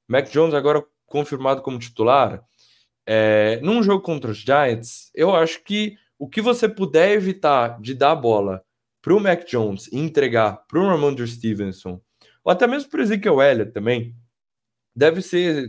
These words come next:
deve ter seus toques na bola essa semana. É, se eu tô trazendo aqui o Ramondre como um Star of the Week, acho que dá até pra mencionar o, o Zeke como um sleeper ou streamer of the week. Por quê? Essa defesa do Giants é muito fraca contra o jogo terrestre,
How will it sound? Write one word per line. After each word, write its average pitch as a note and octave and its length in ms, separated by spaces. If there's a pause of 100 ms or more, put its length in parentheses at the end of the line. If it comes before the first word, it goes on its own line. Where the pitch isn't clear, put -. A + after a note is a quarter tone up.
deve C3+ 240
ter D#3+ 180
seus C#3+ 220
toques - 300
na A2+ 120
bola A#2+ 240
essa A#2 120
semana. B2+ 480 (360)
É, G#2+ 320
se G2+ 120
eu C#3 80
tô D#3+ 140
trazendo D3 380
aqui C3+ 180
o C#3 80
Ramondre C3 480
como C3 280
um A2+ 160
Star C#3+ 380
of B2 140
the A2+ 80
Week, C#3 360 (280)
acho A#2+ 180
que D3 80
dá D#3+ 80 (180)
até C#3+ 240
pra G3+ 180
mencionar F3 500
o, D#3+ 240
o D3+ 80
Zeke B2 400 (240)
como D3 240
um C#3 300
sleeper A#2+ 540
ou B2 140
streamer B2 680 (200)
of A2+ 180
the B2+ 80
week. A#2 380 (640)
Por G3+ 160
quê? C#3+ 220
Essa E3 220
defesa A#3+ 320
do D#3+ 60
Giants E3+ 420
é F#3 100
muito G3 280
fraca F3+ 220
contra E3+ 240
o D#3+ 40
jogo E3+ 160
terrestre, A#2 580